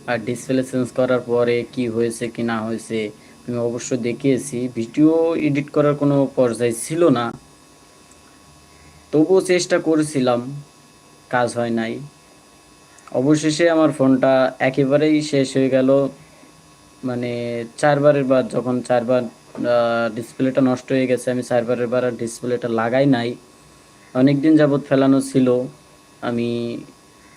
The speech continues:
নিজেই ফোন ছাড়া ছিলাম অনেক দিন যাবৎ, প্রায় এক দেড় মাস মতো, যে জন্য আমি ভিডিও আপলোড দিতে পারি নাই, আপনাদের সঙ্গে কোনোভাবে কোনো, কোনো রকম যোগাযোগ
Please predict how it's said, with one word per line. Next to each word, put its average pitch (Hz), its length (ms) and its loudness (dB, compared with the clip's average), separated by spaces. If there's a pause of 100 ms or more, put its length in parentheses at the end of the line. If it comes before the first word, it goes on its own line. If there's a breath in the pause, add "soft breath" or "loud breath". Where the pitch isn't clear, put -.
(180 soft breath)
নিজেই 139 360 2
ফোন 143 260 2
ছাড়া 135 280 2
ছিলাম 131 440 4
অনেক 120 320 -4
দিন 120 120 -4
যাবৎ, 117 280 -2 (120)
প্রায় 117 540 0
এক 120 160 -4
দেড় 120 160 0
মাস 113 280 -4
মতো, 113 320 -8 (1000 soft breath)
যে 131 140 2
জন্য 151 260 6
আমি 147 280 4
ভিডিও 143 720 2
আপলোড 139 300 0
দিতে 131 220 0
পারি 131 220 2
নাই, 135 220 4
আপনাদের 127 600 -2 (500)
সঙ্গে 139 380 2
কোনোভাবে 139 760 2
কোনো, 135 300 2 (400)
কোনো 143 180 4
রকম 139 280 4
যোগাযোগ 123 360 0